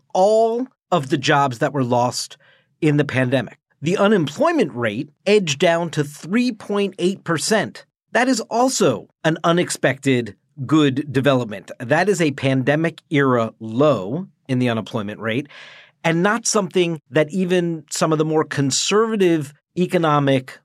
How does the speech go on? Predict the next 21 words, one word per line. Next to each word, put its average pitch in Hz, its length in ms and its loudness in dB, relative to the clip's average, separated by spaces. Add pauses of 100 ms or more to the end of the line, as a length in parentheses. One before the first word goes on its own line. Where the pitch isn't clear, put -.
forecasters 123 1160 -2
had 143 240 -4
thought 143 260 0
would 131 140 -4
be 127 100 2
possible 117 720 -4 (100)
by 117 300 -2
this 113 220 -6
point. 170 360 -6 (380)
The 143 80 2
leisure 196 420 2
and 185 80 0
hospitality 190 760 -2
sector, - 380 -8 (340)
obviously 123 680 -2
one 123 240 -2
of 113 80 -4
the 117 80 -4
hardest 175 420 0
hit 143 160 -2
sectors 104 540 -6